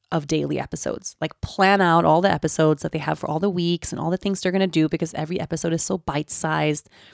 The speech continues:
Most people do, like, a three-minute something, and then they do the whole month's worth, and then that's done, right?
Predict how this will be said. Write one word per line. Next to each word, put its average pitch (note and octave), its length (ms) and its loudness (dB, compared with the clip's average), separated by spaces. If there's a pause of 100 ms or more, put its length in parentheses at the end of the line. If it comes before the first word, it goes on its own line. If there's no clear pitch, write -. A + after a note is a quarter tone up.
(340)
Most F3+ 160 4
people F3+ 220 0
do, E3+ 140 2
like, D#3+ 180 0
a - 60 -6
three-minute E3+ 800 0
something, D#3 420 -4
and D#3+ 80 -2
then E3+ 80 0
they A#3 80 2
do A3+ 100 2
the G3 120 2
whole G#3+ 220 6
month's F3 340 2
worth, D#3+ 240 0
and D#3 120 -6
then D#3 120 -2
that's D3+ 260 -10
done, E3+ 580 -6
right? - 280 -6